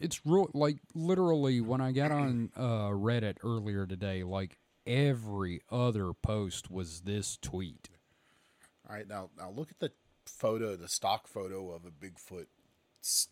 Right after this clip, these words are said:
Speaker 2: quote unquote sighting at the top of the article.
Speaker 1: Oh, the, the terrible suit?
Speaker 2: Yeah, that suit is really bad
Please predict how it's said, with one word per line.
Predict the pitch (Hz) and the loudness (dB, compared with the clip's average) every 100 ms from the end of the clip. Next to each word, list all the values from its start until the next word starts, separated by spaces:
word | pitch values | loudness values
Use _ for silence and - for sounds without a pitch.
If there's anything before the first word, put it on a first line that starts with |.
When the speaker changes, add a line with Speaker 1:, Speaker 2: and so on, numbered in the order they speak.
| - | -10
Speaker 2:
quote | - 90 | -16 -14
unquote | 82 87 90 - | -16 -14 -14 -6
sighting | - - 82 85 82 78 87 87 | -4 -4 -8 -16 -18 -18 -20 -20
at | - | -20
the | 78 | -18
top | - 104 95 | -8 -6 -6
of | 90 | -12
the | 62 | -12
article. | 107 98 85 - 85 _ _ _ _ _ _ - | -10 -10 -16 -20 -20 _ _ _ _ _ _ 4
Speaker 1:
Oh, | 151 139 | 8 8
the, | 131 117 113 | 8 4 4
the | 117 | 0
terrible | - 147 151 143 | 4 4 4 4
suit? | 120 - 175 311 - - | 0 2 4 4 0 -2
Speaker 2:
Yeah, | 104 85 | 0 2
that | 110 - | 0 -4
suit | 113 90 | -4 -6
is | 82 82 | -12 -14
really | 85 92 92 | -12 -10 -10
bad | 85 92 - | -10 -12 -14